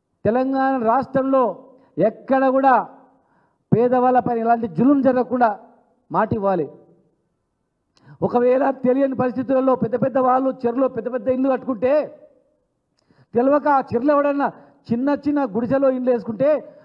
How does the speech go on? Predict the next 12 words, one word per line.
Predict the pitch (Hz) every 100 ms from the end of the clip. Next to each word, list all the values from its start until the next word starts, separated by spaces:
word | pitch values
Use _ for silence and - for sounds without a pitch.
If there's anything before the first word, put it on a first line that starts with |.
| -
వాళ్లకు | 131 208 285 262 269
మీరు | 262 240
ఇందిరమ్మ | 220 254 285
ఇల్లు | 277 277
కట్టించి | 262 247 254 247
ప్రత్యామ్నాయం | 262 214 - 269 285 277 240
ఏర్పాటు | 247 269 247
చేయను | 240 233
కానీ | 220 220 214 - - 190
రోడ్డు | 135 220 302
మీద | 311 285
పడేసి | 254 254 -